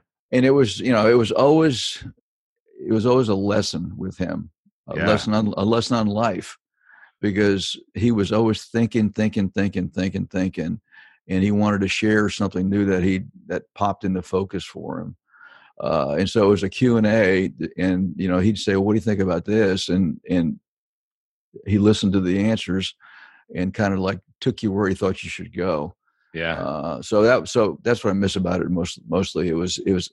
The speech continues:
Speaker 1: it was constant mental activity with him. And usually, usually I got the answers wrong, okay? <laughs>
Speaker 2: Yeah. <laughs> I'm
Speaker 1: Because
Speaker 2: glad you, I'm
Speaker 1: No,
Speaker 2: glad you
Speaker 1: I
Speaker 2: admit that, because I was just thinking that too myself.
Speaker 1: No.
Speaker 2: Is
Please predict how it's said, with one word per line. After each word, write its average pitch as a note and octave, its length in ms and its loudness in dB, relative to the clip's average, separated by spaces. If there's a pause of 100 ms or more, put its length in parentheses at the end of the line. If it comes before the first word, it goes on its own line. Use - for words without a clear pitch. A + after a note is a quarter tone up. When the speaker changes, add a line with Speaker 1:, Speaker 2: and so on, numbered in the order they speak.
(320)
Speaker 1:
it G2 100 4
was E2+ 380 -4 (340)
constant A#2+ 560 -2
mental G2+ 600 -2 (760)
activity F2+ 640 0 (160)
with E2 220 -4
him. D#2+ 320 -6 (720)
And A#2+ 180 2
usually, C#3 580 6 (1080)
usually B2+ 320 2
I G2+ 60 2
got G2+ 180 2
the G2+ 140 0
answers F2+ 320 -4
wrong, G2 420 -2
okay? - 560 2
<laughs> - 100 -18 (120)
Speaker 2:
Yeah. D#3+ 640 2
<laughs> - 0 - (340)
I'm D#3 140 8
Speaker 1:
Because D#3 40 6
Speaker 2:
glad F3 280 4
you, F#3 120 4 (220)
I'm F#3 160 4
Speaker 1:
No, D#3 180 8
Speaker 2:
glad F#3 60 0
you - 60 4
Speaker 1:
I C3+ 40 6
Speaker 2:
admit F3 360 -4
that, E3+ 200 6
because E3 280 4
I F3+ 80 6
was F#3+ 180 4
just E3+ 220 4
thinking F3 320 4
that D#3+ 240 6
too F3 180 8
myself. D#3+ 520 6
Speaker 1:
No. B2 200 4
Speaker 2:
Is F#2 80 -8